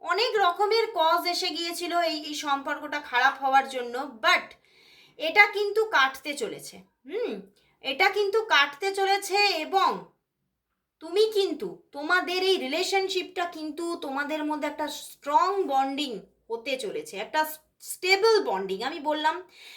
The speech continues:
পরবর্তীতে কিছু ছোটখাটো ইস্যু আসতে পারে, কিন্তু সেটা কোনোভাবেই আর স্টে করছে না। তোমাদের মধ্যে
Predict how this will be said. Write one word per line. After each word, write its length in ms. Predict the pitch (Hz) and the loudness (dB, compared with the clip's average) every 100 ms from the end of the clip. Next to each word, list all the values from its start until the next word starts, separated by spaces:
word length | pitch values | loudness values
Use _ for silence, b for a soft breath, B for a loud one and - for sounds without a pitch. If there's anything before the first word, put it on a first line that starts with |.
| B - | B 4
পরবর্তীতে 540 | 349 392 453 453 480 | 6 6 4 0 0
কিছু 160 | 453 453 | 0 -2
ছোটখাটো 480 | 403 403 403 440 | -4 -4 -4 0
ইস্যু 220 | 427 392 415 | 0 0 2
আসতে 340 | 339 339 392 | 2 0 -6
পারে, 240 | 269 165 | -4 -4
কিন্তু 340 | 175 311 330 381 | -6 -12 -8 -6
সেটা 220 | 370 381 | -4 -4
কোনোভাবেই 680 | 381 311 359 370 370 392 370 | -6 -6 0 2 4 4 4
আর 160 | 302 | 2
স্টে 440 | 302 - - 359 381 | 0 -8 -4 -2 -2
করছে 420 | 214 196 - 165 | -2 -8 -10 -14
না। 260 | 147 190 _ - | -14 -18 _ -12
তোমাদের 400 | 262 330 381 381 | -4 0 2 2
মধ্যে 500 | 381 302 370 403 | 0 0 2 2